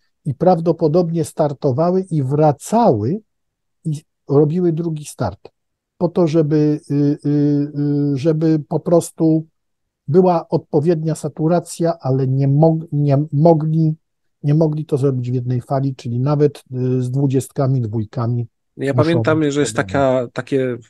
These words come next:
Speaker 2: powiedzenie, przekonanie, że lądowanie z dużą ilością amunicji podwieszonej pod skrzydłami to nie jest coś, co samoloty ogólnie lubią.
Speaker 1: Nie, oni robili start, dochodzili do rubieży odpalenia, odpalali, wracali i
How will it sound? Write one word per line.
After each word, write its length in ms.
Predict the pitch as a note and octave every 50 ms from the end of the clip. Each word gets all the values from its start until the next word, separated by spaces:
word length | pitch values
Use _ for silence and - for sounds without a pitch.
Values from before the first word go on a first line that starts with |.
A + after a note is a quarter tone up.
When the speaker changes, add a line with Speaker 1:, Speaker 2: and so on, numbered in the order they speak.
| _ _
Speaker 2:
powiedzenie, 580 | - A#2 G#2+ A2 A2 G#2 A#2+ F#3 G3 F3 C3 G#2
przekonanie, 640 | - - A#2+ A#2 - A2 A#2+ D3 E3 D#3+ D3+ C#3 A#2
że 160 | A2 B2 B2
lądowanie 800 | B2 C3 B2+ C3 B2+ B2+ A#2 A2 C3+ D3+ D#3+ D3+ D3 C#3 B2+ G#2+
z 200 | F#2+ G2 G#2+ G#2
dużą 440 | A2 C3+ D3 D3 D#3 E3 D#3 C#3
ilością 580 | B2 B2+ B2+ C#3 D3+ D3+ - - - D3+ C3+ B2+
amunicji 580 | A#2 C3 B2+ B2 A#2+ C3+ D#3 D#3 - - - B2+
podwieszonej 720 | - - A#2+ A2+ A2+ B2+ A#2+ - - C#3+ C3+ B2+ B2+ A#2+
pod 180 | B2 B2 A#2 A2+
skrzydłami 640 | - - - B2+ A#2+ A#2+ C3 B2+ B2+ C3+ C#3+ C#3+ _ - - - - - _ _
to 100 | - A2+
nie 220 | G#2+ A2+ D#3 F#3
jest 240 | F#3 F3 D3+ - - -
coś, 240 | - B2 B2 B2
co 120 | - - C3
samoloty 560 | - - B2 A#2+ A#2 B2+ C#3+ - - C3+ -
ogólnie 600 | C3 B2 A2+ A#2+ D#3+ F#3 D3 A2+ G2 F#2+ F#2 F2+ - -
lubią. 600 | G2+ G#2+ A2 A2 G#2 F#2+ F#2+ G#2 A2+ C3+ E3+ G3 - _ _ -
Speaker 1:
Nie, 280 | C4 D4+ E4 D4+ G3+ F#3+
oni 300 | G3 G#3 G#3+ A3 A3 A3
robili 460 | G#3 F#3+ F#3+ A3 G#3 A#3+ A#3+ G#3+ G3+
start, 520 | - - - - G#3 G#3+ A#3+ B3+ - _ -
dochodzili 560 | - D#3+ F#3+ F#3+ - G#3 F#3+ F#3 A3 G#3+ G#3+ G3
do 140 | F3 F#3+
rubieży 460 | F#3 F#3 F3+ E3 G3+ G#3+ F#3+ E3 G3 F#3+
odpalenia, 640 | E3+ D#3 - _ - E3+ E3 F#3 G#3+ A3+ A#3+ A#3 -
odpalali, 640 | - E3 - - - F3 F3+ G3+ G#3+ G#3+ A3+ A3 G3
wracali 540 | D3+ D#3 E3+ D#3+ D#3 - - F#3+ G3 G3+ A3
i 80 | G#3+